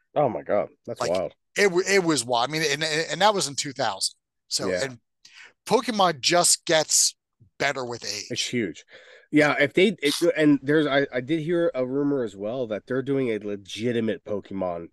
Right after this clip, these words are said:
Speaker 1: movie, like, not Detective Pikachu. Like, w-, we're getting a legitimate Pokemon
Speaker 2: Like,
Speaker 1: movie, so that's a
Speaker 2: live
Speaker 1: billion dollar
Speaker 2: action
Speaker 1: film.
Speaker 2: or?
Speaker 1: I think it's gonna be like, kinda how Mario was, like, an animated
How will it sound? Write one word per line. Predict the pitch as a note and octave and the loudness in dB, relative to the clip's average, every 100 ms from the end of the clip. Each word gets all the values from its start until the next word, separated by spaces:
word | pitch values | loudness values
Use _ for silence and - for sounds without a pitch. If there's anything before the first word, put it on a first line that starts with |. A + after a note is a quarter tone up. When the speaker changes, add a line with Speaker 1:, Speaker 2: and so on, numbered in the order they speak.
| _ | _
Speaker 1:
movie, | G#2 F2+ E2 D2+ _ _ _ _ _ _ _ _ | -8 -8 -8 -16 _ _ _ _ _ _ _ _
like, | G#2+ G2+ F#2 - _ | -2 0 -2 -10 _
not | G#2+ A2 A#2+ C3+ | -6 0 0 0
Detective | A#2+ C#3+ C3 A#2 | 0 -2 0 -2
Pikachu. | B2+ A#2 G2+ F#2+ E2+ - _ _ _ _ B2+ | -4 -4 -6 -8 -8 -12 _ _ _ _ 2
Like, | B2 A2+ | 2 2
w-, | G#2 - _ | -4 -14 _
we're | C3 C3 | -4 0
getting | C#3 B2+ | 4 4
a | A#2 | 4
legitimate | G#2 G2+ F2+ G#2+ A2+ G#2+ F#2 | 0 -4 -6 -4 -2 -2 -4
Pokemon | G#2+ F#2+ G2 F#2 F2 F2 | -6 -6 -6 -4 -4 -4
Speaker 2:
Like, | F2+ | -8
Speaker 1:
movie, | D#2+ - | -8 -16
so | - B2+ | -4 0
that's | D3 - | 2 0
a | |
Speaker 2:
live | A#2+ | 4
Speaker 1:
billion | C#3+ B2+ | 6 6
dollar | C3 | 4
Speaker 2:
action | G#2 G3+ G3+ | 2 -2 -4
Speaker 1:
film. | |
Speaker 2:
or? | A2+ G2 _ _ _ _ _ _ _ _ _ _ _ - | -8 -12 _ _ _ _ _ _ _ _ _ _ _ -8
Speaker 1:
I | C3+ | -8
think | - D3 D3+ | -2 -2 0
it's | - | 2
gonna | D#3 C3+ | 4 4
be | B2 B2 | 4 4
like, | A#2+ A2+ - _ _ _ _ _ _ _ | 4 2 0 _ _ _ _ _ _ _
kinda | - B2 A2 | -10 -4 -2
how | A2 A2+ | -2 -2
Mario | G#2+ A2+ A2+ F#2+ | 2 4 4 2
was, | F2 E2+ | -4 -10
like, | F#2 | -10
an | F#2+ | -6
animated | G2+ G2 F#2+ F#2 F2 | -4 -2 -4 -4 -8